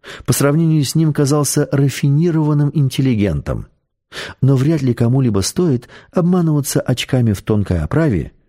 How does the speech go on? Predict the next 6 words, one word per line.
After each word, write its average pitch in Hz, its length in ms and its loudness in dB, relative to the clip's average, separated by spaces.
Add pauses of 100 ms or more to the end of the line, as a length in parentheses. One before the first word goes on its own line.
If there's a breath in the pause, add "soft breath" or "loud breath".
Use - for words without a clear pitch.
(160)
высоким 101 560 0
лбом 107 380 0 (440 loud breath)
и 196 100 0
наивным 123 480 2
взглядом. 82 580 -2 (1400)
Семен - 520 0